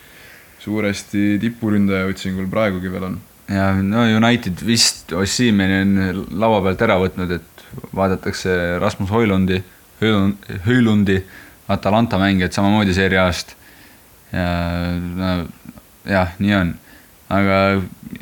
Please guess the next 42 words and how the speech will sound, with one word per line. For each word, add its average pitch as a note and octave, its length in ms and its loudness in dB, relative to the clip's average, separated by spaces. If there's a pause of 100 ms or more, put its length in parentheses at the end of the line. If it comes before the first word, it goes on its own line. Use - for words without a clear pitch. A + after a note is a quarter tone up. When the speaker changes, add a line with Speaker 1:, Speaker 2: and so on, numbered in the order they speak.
(200)
Speaker 2:
Itaalias G#2 640 2
Juventus A2 560 2
lõpetas A2+ 400 -2
kuuekümne A2 640 2
kahe C#3 220 2
punktiga G2+ 400 0
seitsmendal F#2 420 0
kohal. F2+ 320 0 (480)
Küll B2 160 4
aga A2+ 160 4
neil A#2 160 4
võeti A#2+ 320 2
hooaja A#2+ 320 4
käigus A#2 240 0
punkte D3 400 2
ära. C3 180 4 (460)
Kas - 160 -6
see G#2+ 80 2
oli G2 80 4
kakskümmend A#2 320 2
viis A2 160 4
silma F2+ 300 2
oli F2 100 2
äkki F2 220 -2
või? F2 60 -2 (360)
Speaker 1:
Mingi C3 220 4
hetk A#2+ 180 -8
midagi C#3+ 320 2
anti A#2 240 -2
tagasi, A#2+ 360 2
päris A2+ 200 0
nii G2+ 140 4
Speaker 2:
Jaa. F2+ 100 4
Speaker 1:
palju A2+ 220 2
nad G#2+ 160 -2
lõpuks B2+ 320 -8
ikkagi G#2 260 -6
kaotanud, B2 400 0
kui A2 160 -4
alguses G#2 360 -2
juttu A2 340 -2
oli, G2+ 100 -2